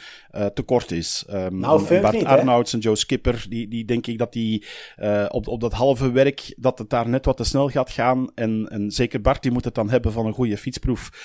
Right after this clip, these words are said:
Speaker 1: ehm, na het, eh, zwemmen, wat traditioneel zijn mindere onderdeel is. Eh, maar, maar, ja, de championship heeft altijd wel mooie battles opgeleverd, dus ik kijk daar wel naar uit.
Speaker 2: Maar wat denk je van Funk dan, Hans? Want dat is in mijn ogen toch wel, ik, ik denk eigenlijk dat hij misschien nog wel een iets grotere favoriet is dan Pieter.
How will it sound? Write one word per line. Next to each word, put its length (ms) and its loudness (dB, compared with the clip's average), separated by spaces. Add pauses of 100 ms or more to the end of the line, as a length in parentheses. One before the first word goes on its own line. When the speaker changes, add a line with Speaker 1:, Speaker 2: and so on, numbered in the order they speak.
(200)
Speaker 1:
ehm, 540 2
na 280 2
het, 200 -6
eh, 120 2
zwemmen, 320 2
wat 140 2
traditioneel 540 -2
zijn 140 0
mindere 260 0
onderdeel 400 -2
is. 240 -2 (440)
Eh, 560 -2
maar, 200 2
maar, 300 2 (320)
ja, 400 2 (100)
de 280 -8
championship 460 0
heeft 160 -2
altijd 260 -2
wel 160 2
mooie 300 2
battles 360 -2
opgeleverd, 520 -4
dus 140 -4
ik 80 -6
kijk 180 -8
daar 140 -2
wel 120 -2
naar 160 -2
uit. 300 -4 (140)
Speaker 2:
Maar 120 -2
wat 140 8
denk 160 4
je 100 -6
van 220 2
Funk 240 0
dan, 160 0
Hans? 220 -4
Want 160 0
dat 140 6
is 120 -2
in 80 -4
mijn 220 -4
ogen 260 0
toch 120 2
wel, 260 8
ik, 360 -2
ik 120 -2
denk 160 6
eigenlijk 380 2
dat 120 -4
hij 140 0
misschien 240 -6
nog 100 -2
wel 120 4
een 140 -6
iets 120 -6
grotere 340 -2
favoriet 420 -2
is 80 -8
dan 140 -6
Pieter. 380 -6